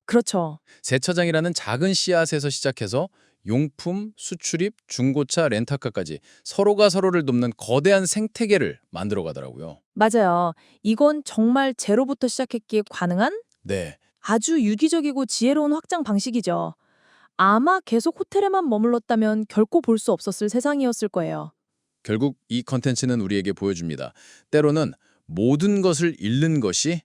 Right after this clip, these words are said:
Speaker 1: 음.
Speaker 2: 모든 것을 얻기 위한 첫걸음이 될 수 있다는 걸요. 그리고 자신의 가장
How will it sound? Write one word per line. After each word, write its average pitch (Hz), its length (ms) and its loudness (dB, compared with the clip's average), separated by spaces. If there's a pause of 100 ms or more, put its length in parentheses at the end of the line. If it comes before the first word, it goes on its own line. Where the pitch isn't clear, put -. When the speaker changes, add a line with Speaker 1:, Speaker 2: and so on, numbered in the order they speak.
(120)
Speaker 1:
음. 208 360 4 (120)
Speaker 2:
모든 185 480 2
것을 202 320 2
얻기 107 360 -6
위한 147 280 0
첫걸음이 214 600 -2
될 139 160 0
수 139 200 -4
있다는 98 400 -6
걸요. 64 240 -12 (560)
그리고 165 240 4
자신의 220 440 2
가장 185 360 -2